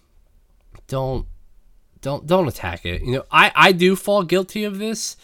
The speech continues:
I know I do. I've been yelled at by the solo queue masters, winky face, but, um, always have a control ward. Always put it somewhere safe where you think,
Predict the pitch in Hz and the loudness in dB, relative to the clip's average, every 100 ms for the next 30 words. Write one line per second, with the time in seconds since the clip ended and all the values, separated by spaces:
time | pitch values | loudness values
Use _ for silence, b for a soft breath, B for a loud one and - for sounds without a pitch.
0 | b b 117 117 120 139 143 139 151 160 | b b -8 -2 0 2 2 0 0 0
1 | 160 b b b - 120 117 98 95 107 | -2 b b b -10 -4 -2 -2 -2 -2
2 | 123 107 123 123 127 131 131 139 131 - | -2 -2 -2 -2 -4 -2 -2 -2 -8 -6
3 | 151 139 101 107 - - 170 170 - B | -4 -2 -2 -2 -4 -4 -2 -4 -8 B
4 | B B - 117 117 123 120 127 127 147 | B B -4 -2 -2 -2 -4 -4 -4 -4
5 | - b b _ - 95 90 - _ _ | -8 b b _ -8 -6 -6 -10 _ _
6 | _ _ _ _ _ _ _ - 98 90 | _ _ _ _ _ _ _ -16 -10 -8
7 | 87 85 92 90 b _ _ 113 139 143 | -8 -10 -14 -18 b _ _ 0 2 2
8 | 120 110 98 98 - 95 90 90 90 90 | 2 0 0 -4 -4 -2 -2 0 -2 -4
9 | 92 B B 120 143 147 113 - - _ | -6 B B 0 2 2 0 -4 -12 _
10 | - 135 135 - 143 131 117 - - 127 | 0 0 0 -4 -4 -2 -2 -2 -2 0
11 | 120 113 - B B _ 107 107 107 - | 0 -2 -8 B B _ -4 -2 -4 -4
12 | 127 120 117 - - | -2 -2 -2 -10 -18